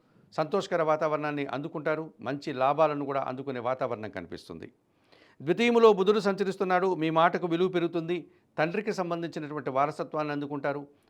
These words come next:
వ్యాపార అభివృద్ధి బాగుంది, ఆర్థిక అభివృద్ధి బాగుంది, బ్యాంకు లావాదేవీలు కూడా మీకు అనుకూలంగా ఉన్నాయి. షష్టములో శని సంచారం వల్ల పోటీ ప్రపంచంలో సునాయాసంగా విజయం సాధిస్తారు. ఇంటా బయట చాలా పనులు పూర్తి చేసుకుంటారు.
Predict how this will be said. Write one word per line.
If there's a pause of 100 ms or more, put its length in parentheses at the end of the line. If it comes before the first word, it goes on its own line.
వ్యాపార
అభివృద్ధి
బాగుంది, (260)
ఆర్థిక
అభివృద్ధి
బాగుంది, (240)
బ్యాంకు
లావాదేవీలు
కూడా (200)
మీకు
అనుకూలంగా
ఉన్నాయి. (1040)
షష్టములో
శని
సంచారం
వల్ల
పోటీ
ప్రపంచంలో
సునాయాసంగా
విజయం
సాధిస్తారు. (300)
ఇంటా
బయట (160)
చాలా
పనులు
పూర్తి
చేసుకుంటారు.